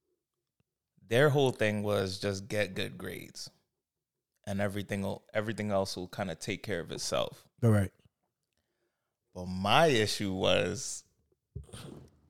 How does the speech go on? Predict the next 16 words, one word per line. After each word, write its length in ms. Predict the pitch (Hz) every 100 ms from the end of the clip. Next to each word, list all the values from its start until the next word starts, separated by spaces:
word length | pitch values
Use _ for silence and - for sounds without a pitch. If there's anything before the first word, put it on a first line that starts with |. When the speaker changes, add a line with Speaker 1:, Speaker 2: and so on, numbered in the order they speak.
| _ - _ _ _ _ _ _
Speaker 1:
when 180 | 104
I 120 | 110 127
got 300 | 156 165 -
to, 140 | 135 -
when 160 | 107
I 120 | 123 147
got 260 | 170 170
to 80 | -
school, 720 | 107 - - 123 143 147 - - _ _ _ _ _ _ _
and, 320 | 117 120 117 - - _ _ _ - -
and 120 | 120
I 80 | 139
didn't 280 | 175 156 113
realize 520 | 131 120 113 110 101
this 240 | 101 101
until 680 | 107 98 - 98 98 95 -